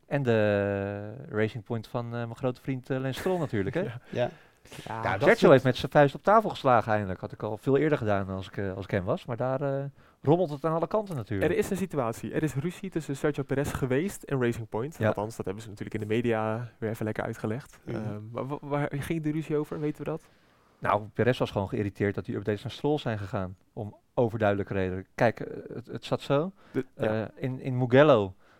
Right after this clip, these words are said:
Speaker 1: eh, de, had, eh, Racing Point heel veel updates meegenomen. Die gingen allemaal naar Lance Stroll.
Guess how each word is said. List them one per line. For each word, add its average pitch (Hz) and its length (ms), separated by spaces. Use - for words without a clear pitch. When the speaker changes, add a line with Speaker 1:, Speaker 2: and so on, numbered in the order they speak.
Speaker 1:
eh, 113 100
de, - 340
had, - 180
eh, 117 440
Racing 143 280
Point 143 160
heel 143 160
veel 151 140
updates 95 300
meegenomen. 90 580
Die 120 100
gingen 135 180
allemaal 127 240
naar 98 100
Lance 101 140
Stroll. 95 320